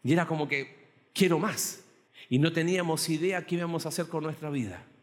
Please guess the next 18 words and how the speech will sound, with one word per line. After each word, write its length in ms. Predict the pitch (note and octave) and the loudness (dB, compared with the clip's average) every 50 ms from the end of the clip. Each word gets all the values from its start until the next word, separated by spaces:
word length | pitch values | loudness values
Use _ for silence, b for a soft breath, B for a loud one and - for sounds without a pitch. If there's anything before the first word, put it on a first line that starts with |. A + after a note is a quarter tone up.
| - - - _ | -20 -20 -8 _
Pero 160 | - B2+ B2+ | 0 2 2
entendimos, 500 | B2+ A#2+ - B2 B2+ D3 E3 D#3+ C#3+ B2+ | 2 0 0 0 2 2 2 2 2 0
"Señor, 360 | - C#3 B2+ C3+ D3 D#3+ D#3 C#3+ | 0 0 0 2 2 0 0 -2
si 180 | - - B2+ | -6 -8 -6
tú 120 | - D#3 D3+ | -4 -4 -2
nos 160 | D3+ C3+ - | -2 -4 -4
has 140 | C#3 B2+ C#3 | -6 -6 -4
amado, 320 | C3 C#3 D3 C3+ A#2+ A2 | -2 -2 0 0 0 -2
yo 100 | A2 A#2 | -4 -4
te 100 | A2+ A#2 | -8 -8
quiero 200 | - C3 A#2 A#2 | -8 -6 -6 -6
servir". 380 | A#2 - G#2 F2 D#2+ C#2+ - - _ B B B B B B _ | -6 -8 -10 -12 -14 -18 -18 -20 _ B B B B B B _
Y 100 | - D#3 | 4 4
ni 160 | E3 E3 E3+ E3+ | 6 6 6 4
en 100 | E3+ E3 | 4 4
nuestros 360 | E3 E3+ E3 - E3+ D#3 D#3 | 2 2 2 2 0 0 2
mejores 440 | D3 C#3+ C#3 - - G3+ G#3 G#3 - | 2 0 0 0 0 0 0 -2 -2
planes 600 | - - D#3+ D3 B2 G#2 - - - - - | -4 -6 -6 -4 -4 -6 -6 -10 -14 -16 -18